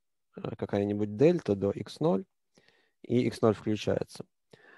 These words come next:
Значит, если функция f определена в такой полуокрестности, то, э, про нее можно говорить, что такое полунепрер-, э, э, что такое,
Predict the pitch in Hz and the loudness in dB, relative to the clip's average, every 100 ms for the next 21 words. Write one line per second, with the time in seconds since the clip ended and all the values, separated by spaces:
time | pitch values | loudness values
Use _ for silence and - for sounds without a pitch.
0 | _ - 104 117 120 113 123 - 117 110 | _ -8 0 4 4 4 2 4 6 6
1 | 117 120 110 117 123 110 117 120 180 220 | 4 2 2 2 2 2 2 2 4 0
2 | - 135 - 104 123 151 175 143 120 120 | 0 -2 -2 -2 2 4 4 4 4 2
3 | 117 127 139 123 127 113 120 143 - 120 | 4 4 4 4 2 2 2 2 -2 -2
4 | 113 - 107 120 110 107 - 104 107 113 | 0 0 2 2 2 0 0 0 2 2
5 | - - - - - _ - 110 - 120 | 0 -6 -20 -20 -20 _ -2 0 -2 -6
6 | - 127 117 117 113 110 113 | -2 2 2 4 4 2 -2